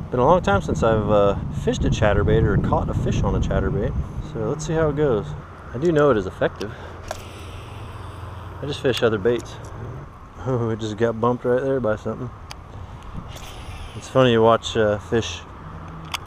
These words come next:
when it gets close to you, you can see fish knock it sideways, getting aggressive with it. Kinda cool. There's one.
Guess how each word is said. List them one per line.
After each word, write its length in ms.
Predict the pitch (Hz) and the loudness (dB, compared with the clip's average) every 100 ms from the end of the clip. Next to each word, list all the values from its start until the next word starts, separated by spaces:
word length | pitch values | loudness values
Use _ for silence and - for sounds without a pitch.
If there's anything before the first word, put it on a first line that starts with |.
| - - | -10 -2
when 100 | 113 | 2
it 40 | |
gets 160 | 113 - | 2 2
close 260 | 120 127 | 4 4
to 100 | - | 2
you, 60 | 107 | -2
you 60 | |
can 60 | 98 | -2
see 160 | - 110 | -6 -4
fish 320 | - 110 - | 0 0 2
knock 300 | 113 117 - | 4 4 2
it 80 | - | 2
sideways, 600 | 127 120 120 127 117 - - - - - - | 6 6 4 2 0 -6 -14 -12 -14 -8 -6
getting 180 | 127 | -2
aggressive 420 | 110 113 117 123 113 | 2 4 4 2 0
with 140 | 113 | 0
it. 100 | 123 - - - - - - - - | -2 -6 -16 -16 -16 -16 -16 -16 -4
Kinda 180 | 151 123 | -2 0
cool. 280 | 117 120 107 - - - - - - - - - - - - - - - - - - - - - - - - - - - - - - - - - - - - - - - - - | 0 0 -4 -12 -16 -18 -18 -20 -18 -18 -18 -18 -20 -20 -20 -20 -20 -20 -20 -20 -20 -20 -20 -20 -20 -20 -18 -18 -18 -20 -20 -20 -20 -20 -20 -20 -20 -18 -16 -16 -14 -14 -14 -6
There's 280 | 214 196 151 | 0 0 0
one. 240 | 131 143 | -4 -6